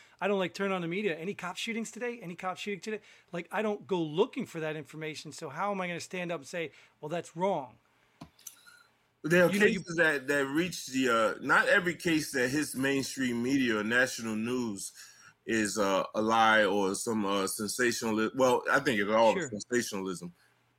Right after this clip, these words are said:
Speaker 2: That is best what the media does. But to a point where it doesn't mean that, uh, let's just say the cop is always right. You know what I mean? So when a cop does something wrong, that's why,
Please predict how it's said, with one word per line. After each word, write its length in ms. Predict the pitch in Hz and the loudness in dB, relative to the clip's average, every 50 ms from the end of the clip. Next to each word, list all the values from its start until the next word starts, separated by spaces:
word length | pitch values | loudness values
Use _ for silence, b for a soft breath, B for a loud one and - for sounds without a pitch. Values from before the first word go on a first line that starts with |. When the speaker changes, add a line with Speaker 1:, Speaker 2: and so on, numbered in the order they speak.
| _ - | _ 0
Speaker 2:
That 120 | 110 117 117 | 2 4 4
is 120 | 107 95 | 2 2
best 300 | 98 113 113 117 107 107 | 0 0 0 0 -2 -6
what 100 | 113 95 | -10 -8
the 60 | 92 104 | -4 0
media 340 | 113 117 117 110 104 98 | 0 2 2 4 2 2
does. 480 | 90 87 120 135 131 113 104 95 - - B B B B B B B B _ - | 2 4 6 6 6 6 4 0 -4 -8 B B B B B B B B _ 2
But 360 | 139 131 131 127 117 - - - b b b b _ _ _ _ - - | 4 6 6 6 6 2 -2 -10 b b b b _ _ _ _ -20 -8
to 120 | - 147 143 | -2 0 0
a 60 | 120 | 0
point 240 | - 175 190 170 151 | 2 4 4 4 4
where 160 | 139 135 127 123 | 4 4 4 2
it 220 | 117 123 135 120 | 2 -2 -4 0
doesn't 300 | 131 156 151 147 147 139 | 0 2 2 2 2 2
mean 220 | 151 156 151 143 131 | 2 2 2 2 4
that, 240 | 131 123 113 90 - - | 4 2 2 0 -2 -2
uh, 240 | 120 117 113 107 98 117 | 0 2 2 0 0 -2
let's 200 | 139 139 - - | -4 -4 -4 -4
just 180 | 156 - - | -6 -4 -2
say 140 | - 151 139 | 0 0 0
the 100 | 113 110 | 0 -2
cop 320 | - - 139 135 131 - | 0 2 2 2 2 0
is 100 | 117 104 | -4 -4
always 280 | 120 117 110 104 95 101 | -2 -2 -2 -2 -2 0
right. 260 | 110 107 104 90 85 - _ _ _ _ _ _ _ _ _ _ _ _ _ _ _ _ _ _ | 0 0 0 0 -4 -8 _ _ _ _ _ _ _ _ _ _ _ _ _ _ _ _ _ _
You 100 | - 127 | -4 0
know 80 | 127 127 | 2 2
what 100 | 127 123 | 4 2
I 20 | 120 | 2
mean? 360 | 127 131 131 131 127 127 123 B B B B - | 2 2 2 2 2 0 -2 B B B B -8
So 420 | - - 139 131 127 123 120 117 | 0 2 4 4 4 4 2 2
when 200 | 117 117 120 120 | 2 2 2 2
a 80 | 117 110 | 0 0
cop 340 | - 156 160 151 127 104 120 | 2 4 4 4 4 4 4
does 300 | 160 160 151 139 - - | 6 6 6 4 2 2
something 340 | 147 147 127 113 120 123 120 | 2 2 2 2 0 0 2
wrong, 320 | 143 165 170 151 135 117 | 4 4 4 4 4 2
that's 180 | 117 131 - - | 2 0 0 0
why, 440 | 147 131 127 120 110 117 113 107 | 2 2 2 2 0 -2 -4 -6